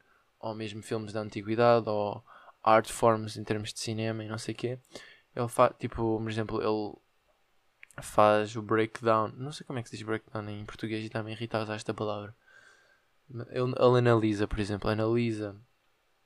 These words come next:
as bandas sonoras dos filmes e não sei o quê, <clears throat> ou, ou a ausência das bandas sonoras. Ele, ele dá um,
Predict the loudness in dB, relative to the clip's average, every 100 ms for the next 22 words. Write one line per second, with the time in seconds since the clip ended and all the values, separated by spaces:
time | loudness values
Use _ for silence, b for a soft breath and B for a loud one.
0 | -14 -10 -6 -4 -2 -2 6 10 10 10
1 | 4 2 -6 2 4 4 2 -2 -4 -8
2 | -10 -8 -6 -6 -8 -12 B B B B
3 | B B B B B B B -20 _ -4
4 | -2 -4 -6 -2 0 6 8 10 8 4
5 | 4 4 4 0 0 0 0 -2 -2 -2
6 | 2 4 4 0 2 4 4 2 4 4
7 | 2